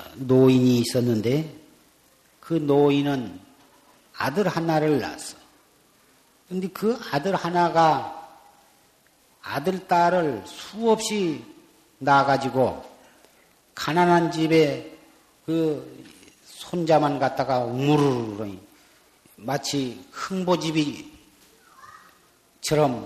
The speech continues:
그렇게 애를 많이 낳는데 도저히 참 끈이를 이을 수가 없어.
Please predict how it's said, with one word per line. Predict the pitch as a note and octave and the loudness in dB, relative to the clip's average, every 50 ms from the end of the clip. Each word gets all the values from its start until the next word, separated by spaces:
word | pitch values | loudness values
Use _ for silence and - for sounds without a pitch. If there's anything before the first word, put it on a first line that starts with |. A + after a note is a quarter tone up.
| G2 - - - _ _ _ _ _ _ _ _ _ _ _ _ _ | -14 -18 -20 -20 _ _ _ _ _ _ _ _ _ _ _ _ _
그렇게 | - - E3 E3 - F3 D#3+ D3 C#3 B2 - - - _ _ _ _ _ _ _ _ - | -10 -10 -8 -4 -2 -2 -2 -2 -2 -8 -12 -18 -20 _ _ _ _ _ _ _ _ -2
애를 | C#3 D3 D3+ C#3+ C3+ C#3+ C3+ B2+ | 2 2 4 4 2 0 0 0
많이 | B2+ C3 B2+ B2+ B2+ B2+ B2+ B2 A#2 G#2+ G#2 - - - _ _ _ _ _ _ _ _ _ _ | 0 2 2 2 0 0 -2 -4 -6 -8 -12 -18 -20 -20 _ _ _ _ _ _ _ _ _ _
낳는데 | - A2+ B2+ B2+ B2+ B2+ B2+ B2+ B2 A#2 G#2+ A2+ A2 F#2+ D#2+ D2+ - - _ _ _ _ _ _ _ _ _ _ _ _ _ _ _ _ _ _ _ _ _ - - - - _ | -10 -4 -2 -2 -2 -2 -2 -4 -6 -4 -4 -4 -4 -4 -6 -12 -18 -20 _ _ _ _ _ _ _ _ _ _ _ _ _ _ _ _ _ _ _ _ _ -14 -14 -14 -20 _
도저히 | _ - - B2+ C#3+ E3+ G3 F3 F#3 F#3+ G3 G3 F#3 E3+ D#3 C3 - - _ _ _ _ _ _ _ _ _ _ _ _ _ _ _ _ _ _ _ _ _ | _ -18 -14 -8 -2 -2 0 4 4 2 4 2 -2 -4 -8 -10 -18 -20 _ _ _ _ _ _ _ _ _ _ _ _ _ _ _ _ _ _ _ _ _
참 | - - - E3 E3 D#3 D3 C#3 - - - _ _ _ _ - _ _ _ _ _ _ _ _ _ _ _ _ _ _ | -10 -8 -6 -4 -4 -6 -8 -12 -16 -20 -20 _ _ _ _ -20 _ _ _ _ _ _ _ _ _ _ _ _ _ _
끈이를 | - - - A3 A3+ A3+ A3 G3 F#3+ E3 C#3+ B2 - - - | -20 -8 -4 0 2 2 4 4 4 2 2 -2 -8 -12 -4
이을 | D3 C#3+ C#3 C#3 B2+ | 0 2 2 2 0
수가 | - - - C#3 - | -2 -6 -6 -6 -6
없어. | - - - - - | -6 -10 -18 -20 -20